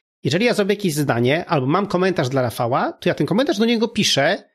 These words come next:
ale ja nie oczekuję, że „Rafał, właśnie jesteś”, <laughs> że Rafał zaraz mi odpisze na tego komentarza, nie? Że Rafał od razu będzie gotowy i „Co Michał napisał? Ja muszę mu szybko odpisać, ja jak mi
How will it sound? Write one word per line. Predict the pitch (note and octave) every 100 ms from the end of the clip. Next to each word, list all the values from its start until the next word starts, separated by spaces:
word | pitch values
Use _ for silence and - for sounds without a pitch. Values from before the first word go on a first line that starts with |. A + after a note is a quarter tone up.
| _ _ - -
ale | F3
ja | F3+
nie | G3
oczekuję, | F3+ E3+ - D4+ E3+
że | B2
„Rafał, | D#3 E3 D#3
właśnie | D3 - F3+
jesteś”, | G3+ - C3+ - F#3+
<laughs> | C#3
że |
Rafał | F3 D#3 E3
zaraz | D#3 E3+ D#3+
mi | F#3
odpisze | - A#3+ - B2 A2+ C3+
na |
tego | C#3 C3
komentarza, | C3 B2+ A#2 A2 B2 B2
nie? | F#3+
Że | D#3+ F3 - - -
Rafał | E3 F#3+ G#3+
od | D#3+
razu | D3+ E3 F#3
będzie | G3+ F#3+
gotowy | G3 G#3+ E3+ G3+
i | F3+ A#3+ C#4+ A#3
„Co | A3+
Michał | A3 G3 F#3+
napisał? | F3 G#3+ F3+
Ja |
muszę | F#3 G#3
mu | G3+
szybko | F#3
odpisać, | - A3+ G#3+ G#3
ja | G#3+ G#3
jak |
mi | G#3